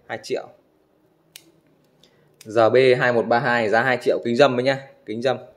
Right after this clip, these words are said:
Đấy. Thì, à, các bác quan tâm sản phẩm nào thì alo em theo số điện thoại không ba tám hai ba hai tám ba không hai,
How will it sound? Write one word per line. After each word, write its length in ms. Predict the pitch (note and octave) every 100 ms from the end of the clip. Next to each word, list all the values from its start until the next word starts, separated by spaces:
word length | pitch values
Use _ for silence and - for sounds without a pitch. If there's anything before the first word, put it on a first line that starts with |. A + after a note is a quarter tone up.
| _ _ _ _ _ _ _ _ _ -
Đấy. 80 | - - - - -
Thì, 180 | A#2+ B2
à, 240 | B2+ C3 C3
các 60 |
bác 140 | E3+ E3+
quan 100 | E3
tâm 140 | D#3+
sản 100 | D#3
phẩm 140 | B2
nào 160 | A#2+ A#2
thì 120 | B2+
alo 260 | C3+ C#3 D3
em 160 | C#3+
theo 140 | D3 C#3+
số 140 | C#3
điện 100 | D3 E3
thoại 160 | -
không 200 | - C3+
ba 80 | C#3
tám 320 | C3+ A#2 C#3+
hai 180 | E3 C#3
ba 100 | C3
hai 200 | C3+ B2+
tám 140 | B2
ba 120 | C3+ C3
không 180 | B2+
hai, 200 | C3+ C3